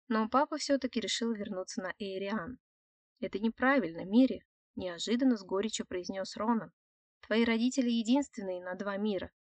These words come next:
Эйриан и мой собственный, в чьих силах повлиять на исход войны.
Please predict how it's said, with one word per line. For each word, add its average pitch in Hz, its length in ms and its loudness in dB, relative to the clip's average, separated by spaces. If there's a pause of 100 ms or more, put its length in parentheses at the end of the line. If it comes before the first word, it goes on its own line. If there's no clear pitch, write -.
Эйриан 202 640 0
и 196 80 -10
мой 190 200 -4
собственный, 220 640 -2 (260)
в - 80 -12
чьих 254 260 0
силах 262 400 0
повлиять 202 460 -4
на 196 120 -2
исход 190 320 -8
войны. 208 400 0